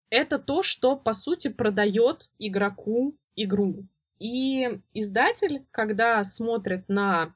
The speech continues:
игру, на ее потенциальную продаваемость, потому что мы все здесь, конечно, большие молодцы, но мы все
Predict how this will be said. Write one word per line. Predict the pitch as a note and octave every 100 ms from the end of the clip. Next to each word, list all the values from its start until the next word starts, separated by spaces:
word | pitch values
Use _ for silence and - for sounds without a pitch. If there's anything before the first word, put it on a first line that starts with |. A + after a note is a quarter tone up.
| _
игру, | G3+ F#3+ A#3+ D4+ A#4 - _
на | - G#3 G#3 F3+
ее | F3 F#3 G3+ G3
потенциальную | E3+ F#3+ G3 G3 A3+ G3+ E3+ E3
продаваемость, | D#3+ F#3 F3+ F#3+ A#3+ G#4+ F#4+ D#4 - -
потому | - G3+ F#3+
что | G3+ - F#3+ F3 F3+ - - _ _ _ _
мы | G#3 G#3+ G#3+ F#3 E3 -
все | - G#3+
здесь, | F#3+ F3+ F3+ F3+ - - _ -
конечно, | G#3+ G3 F3+ - E3+ E3 D#3
большие | D#3+ F#3 F#3+ G3
молодцы, | F3+ E3+ F#3 F#3 - A#3+
но | G3 F#3+ F3+
мы | F3+ F#3
все | - F#3+ F3 D#3+